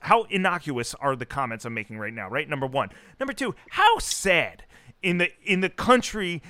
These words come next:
that was supposed to stand for freedom of speech that we can't have a, a conversation just like two civil human beings about a topic that is brought up, that's in the ethos, it's in the zeitgeist every single fucking day,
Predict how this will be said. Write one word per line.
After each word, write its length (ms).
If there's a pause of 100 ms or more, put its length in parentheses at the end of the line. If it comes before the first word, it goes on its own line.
(160)
that 160
was 140
supposed 560
to 80
stand 420
for 140
freedom 480
of 100
speech 600 (260)
that 240
we 160
can't 380
have 240
a, 160 (360)
a 80
conversation 1000 (240)
just 240
like 300
two 260
civil 480
human 400
beings 500 (300)
about 340
a 60
topic 540
that 160
is 200 (160)
brought 280
up, 160
that's 160
in 100
the 240
ethos, 340
it's 140
in 80
the 80
zeitgeist 580
every 280
single 340
fucking 400
day, 340